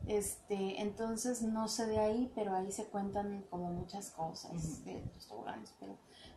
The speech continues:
Speaker 1: yo me metí en donde, no en la alberca chiquita chapoteadero, sino en la que estaba junto. Este,
Speaker 2: ¿Cuál?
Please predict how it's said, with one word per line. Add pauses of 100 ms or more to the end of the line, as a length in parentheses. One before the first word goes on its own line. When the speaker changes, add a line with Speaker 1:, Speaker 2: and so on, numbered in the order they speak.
Speaker 1:
yo
me
metí
en
donde,
no
en
la
alberca
chiquita
chapoteadero,
sino
en
la
que
estaba
junto. (1080)
Este, (920)
Speaker 2:
¿Cuál?